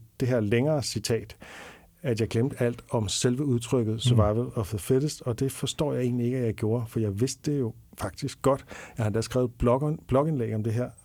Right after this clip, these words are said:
Speaker 1: tilbage i to tusind og fire, som man stadig kan finde ude på internettet.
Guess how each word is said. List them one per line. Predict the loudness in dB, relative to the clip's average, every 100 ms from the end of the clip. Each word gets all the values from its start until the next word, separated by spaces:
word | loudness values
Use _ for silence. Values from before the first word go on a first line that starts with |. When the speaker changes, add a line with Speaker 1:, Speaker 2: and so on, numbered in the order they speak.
| -16
Speaker 1:
tilbage | -6 0 0
i |
to | -2 -4
tusind | -4 -4
og | -6
fire, | -4 -4 -4 -6 -16 -20 -12
som | -4 -2
man | -2
stadig | 0 -2
kan | -2
finde | -2 0
ude | 0
på | 0
internettet. | -2 0 2 2 0